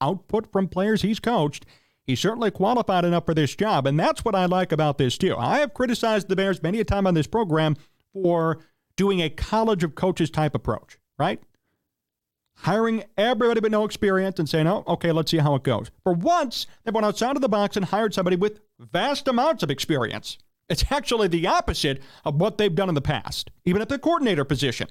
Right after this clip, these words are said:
Luke Getsy, rookie. Right? Luke Getsy was a rookie offensive coordinator. He was a passing game coordinator, not an offensive coordinator, and that crashed and burned.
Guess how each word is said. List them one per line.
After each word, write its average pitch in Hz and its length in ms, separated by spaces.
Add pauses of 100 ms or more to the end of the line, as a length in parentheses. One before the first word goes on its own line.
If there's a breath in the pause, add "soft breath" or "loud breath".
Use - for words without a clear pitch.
(140)
Luke 202 220
Getsy, 294 420 (160)
rookie. 139 440 (840)
Right? 208 240
Luke 214 240
Getsy 285 280
was 214 140
a 180 60
rookie 220 400 (100)
offensive 208 580
coordinator. 202 340
He - 20
was 190 100
a 254 60
passing 320 420
game 214 160
coordinator, 190 480 (240 loud breath)
not 175 140
an 226 60
offensive 220 440
coordinator, 156 460 (240 soft breath)
and 143 120
that 165 180
crashed 165 360
and 139 140
burned. - 320